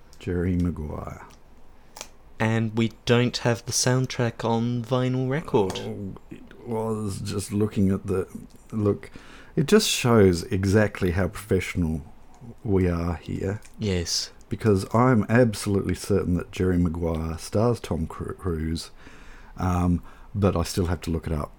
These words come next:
Speaker 2: Mm.
Speaker 1: <clears throat> And guess what?
Speaker 2: Hey.
Speaker 1: Jerry Maguire does star Tom Cruise. And who was it? Kelly Preston.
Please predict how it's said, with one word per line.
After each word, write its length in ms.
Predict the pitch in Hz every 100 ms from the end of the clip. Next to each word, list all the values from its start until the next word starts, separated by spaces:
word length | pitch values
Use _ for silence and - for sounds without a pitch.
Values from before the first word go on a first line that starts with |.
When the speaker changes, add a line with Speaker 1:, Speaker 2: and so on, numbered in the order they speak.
| - - -
Speaker 2:
Mm. 920 | 104 85 92 95 - - - 185 147
Speaker 1:
<clears throat> 20 |
And 160 | 123 110
guess 240 | 113 -
what? 260 | 104 95 - - - - - - - - - - - - - - - - - - - -
Speaker 2:
Hey. 320 | 156 156 104 - - - -
Speaker 1:
Jerry 220 | 107 104
Maguire 340 | 95 90 82 82
does 200 | 85 85
star 480 | - 80 78 78 - - - - - - - - - - - - - - -
Tom 200 | - 82
Cruise. 520 | - 78 76 71 - - -
And 380 | 98 90 95 87 - - - - - - - - - -
who 140 | - 131
was 240 | 151 -
it? 180 | 156 147
Kelly 320 | - 131 120
Preston. 680 | 101 - 107 - - 80 67